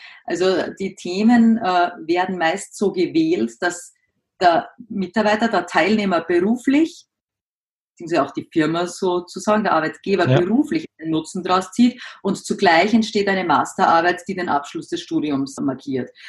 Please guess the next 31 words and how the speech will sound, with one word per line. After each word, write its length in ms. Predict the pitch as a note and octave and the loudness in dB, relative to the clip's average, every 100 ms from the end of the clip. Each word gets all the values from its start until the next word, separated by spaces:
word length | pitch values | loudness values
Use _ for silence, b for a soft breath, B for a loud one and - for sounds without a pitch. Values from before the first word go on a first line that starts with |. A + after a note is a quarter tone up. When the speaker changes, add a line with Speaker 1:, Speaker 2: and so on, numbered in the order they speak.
| B B | B B
Speaker 1:
Das 120 | E3+ F3+ | -6 -4
ist 140 | G3+ | 2
eine 140 | G#3 | 2
Win-Win-Situation 1120 | F#3+ G3+ F#3+ G#3 A#3 A#3 A3 G3+ G3+ F#3 F3+ E3+ | 4 2 4 4 4 2 2 0 0 -2 -2 -4
für 540 | - F3+ F3 E3+ E3+ - _ | -2 2 4 2 0 -4 _
alle 240 | - D#3 F3 | -2 0 0
Seiten. 520 | G#3 E3 D3+ C#3 C3+ _ _ _ _ _ _ _ _ _ _ _ _ | -2 -6 -6 -10 -12 _ _ _ _ _ _ _ _ _ _ _ _
Speaker 2:
Ja, 260 | C#3 A2+ G2 | -2 -2 -4
sehr 340 | - - G#2+ | -12 -2 0
schön. 340 | G#2 - C3 G#2+ - | 2 2 2 0 -4
Wie 140 | B2+ | -2
sind 260 | B2 - C3 | 0 0 0
denn 160 | B2 A#2+ | 0 -2
die 500 | B2 A#2+ A#2+ A#2 A2+ - _ | -2 0 0 0 -2 -8 _
Aufstiegschancen 840 | A#2 C#3+ - - - A2+ G#2 - | 2 2 0 -2 -2 -2 -4 -4
des 160 | G2+ G2 | -6 -4
technischen 480 | - G2+ A2 - G#2+ | -6 -4 -6 -6 -8
Redakteurs, 680 | G2+ F#2+ F#2+ - F#2+ F#2+ | -6 -8 -8 -6 -6 -6
wenn 160 | - G2 | -4 -4
er 60 | G2 | -4
jetzt 240 | - - | -6 -6
bei 120 | G2 | -6
Ihnen 460 | A#2 A#2 G#2+ G#2 G2+ - | -2 -2 0 0 -2 0
ja 140 | G2+ | 0
den 420 | F#2 G#2 G2 F#2+ | 2 2 2 0
Lehrgang 680 | G2+ G2+ G2+ G2 F#2+ F#2+ F2+ - | 2 4 4 4 2 0 -4 -10
oder 200 | C3 G2+ | -8 -4
den 140 | G2 | 0
Masterlehrgang 680 | F#2+ F#2+ G2+ G2+ G2 F#2+ F#2 | 2 2 2 0 -2 -2 -6
gemacht 380 | F2+ F#2 F#2 - | -8 -10 -12 -16
hat? 160 | G#2+ | -20